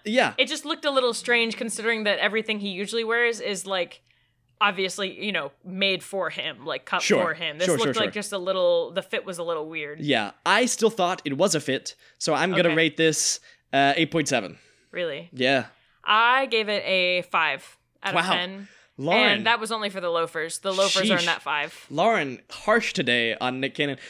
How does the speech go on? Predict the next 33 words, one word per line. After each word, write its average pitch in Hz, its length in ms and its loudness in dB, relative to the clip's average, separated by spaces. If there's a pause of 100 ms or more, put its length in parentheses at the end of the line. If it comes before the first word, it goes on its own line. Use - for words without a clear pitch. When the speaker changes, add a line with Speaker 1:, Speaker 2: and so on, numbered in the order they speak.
Speaker 1:
Lauren 262 320 8
is, 208 200 4
is 196 220 4
at 185 80 4
a - 40 4
Speaker 2:
I'm 294 60 6
Speaker 1:
dark 185 140 6
Speaker 2:
gonna 440 120 6
be 320 60 8
Speaker 1:
place. 277 140 4
Speaker 2:
harsh. 285 340 4
Okay, 262 260 4
I'm, 277 200 4
I - 20 0
am 233 120 4
Speaker 1:
Lauren 196 160 8
Speaker 2:
in 208 40 4
a 202 40 4
Speaker 1:
is, 196 60 4
Speaker 2:
dark 226 160 4
Speaker 1:
Lauren 190 200 6
Speaker 2:
place. 190 100 2
Speaker 1:
is 165 60 -2
in 175 80 0
a 180 60 4
dark 170 200 4
Speaker 2:
Speaking 339 280 2
Speaker 1:
place. 359 100 4
Speaker 2:
of 285 80 4
outfits, 262 640 0 (640)
Nicole. 220 720 2 (500)
Speaker 1:
Ah, 113 320 -4
yeah, 104 160 -8